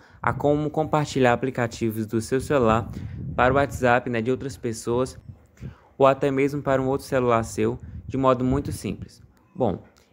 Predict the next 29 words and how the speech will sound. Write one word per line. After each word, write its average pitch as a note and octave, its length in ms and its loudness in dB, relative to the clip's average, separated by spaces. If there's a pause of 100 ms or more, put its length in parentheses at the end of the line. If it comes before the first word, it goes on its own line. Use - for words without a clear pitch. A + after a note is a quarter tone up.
então C3 420 -2
como F#3+ 240 4
enviar F3 360 4
aplicativos C3+ 920 -6 (320)
pelo D3+ 200 4
WhatsApp? - 600 -2 (540)
Primeiramente E3+ 640 4
você C3 200 -2
vai B2 140 4
ter A#2+ 160 -2
que A2+ 140 -6
instalar A#2 360 2
esse A2+ 140 -2
aplicativo A2 800 -2 (280)
chamado A#2 420 2
Share C3+ 560 2 (100)
Apps. A2+ 840 -4 (260)
Então A2 220 -4
você A2 220 2 (260)
vai A2+ 160 2
lá A2+ 80 4
na A2 100 2
Play A#2+ 220 -2
Store, C#3+ 460 2 (440)
instala C#3 540 2
ele B2+ 180 2
rapidamente A#2 880 0 (680)
e E3 120 2
entra, C3 440 2